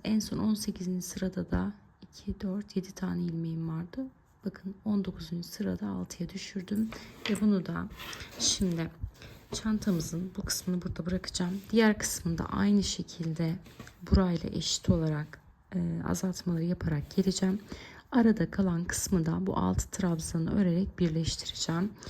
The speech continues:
E, ve bu şekilde çantamızın, e, bu, bu kısmını tamamlamış olacağız. Bakın aynı diğer kısmı da buradaki gibi başlayın. Burada ne yapmıştık?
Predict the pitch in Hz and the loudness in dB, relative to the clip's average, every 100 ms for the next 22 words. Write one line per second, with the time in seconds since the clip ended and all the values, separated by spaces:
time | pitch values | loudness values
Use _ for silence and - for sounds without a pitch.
0 | - - - - 202 180 180 196 - - | -14 -14 -18 2 6 6 6 4 4 2
1 | 175 156 - 190 - 190 185 170 165 160 | -2 -2 -2 -2 0 0 0 -2 -4 -2
2 | 180 208 - - - - 185 175 196 - | -2 -2 -4 -12 -10 -2 0 2 -2 -4
3 | - - 214 208 - - - 175 202 - | -14 -4 -2 -2 -2 -8 -6 -4 -2 0
4 | 165 165 165 165 - 180 - - - 220 | 0 2 0 -4 -6 -8 -8 -8 -6 -6
5 | - - - - - - - - - - | -6 -10 -14 -18 -20 -20 -20 -20 -20 -20
6 | - - - - - - 269 247 180 180 | -10 -8 -6 -8 -10 -2 4 4 4 4
7 | 214 185 180 - - 170 160 165 - - | 4 4 0 -4 -2 0 2 0 -4 -16
8 | - - 220 214 175 - 160 160 160 180 | -8 4 6 6 2 -2 -4 -2 -2 -4
9 | - - - - 196 - - 190 185 202 | -6 -10 -8 -2 0 0 2 4 2 -2
10 | - - - - - - - - 208 220 | -10 -16 -16 -16 -18 -20 -20 -6 0 4
11 | 220 196 - 185 - - 202 | 4 4 0 -6 -4 -4 -6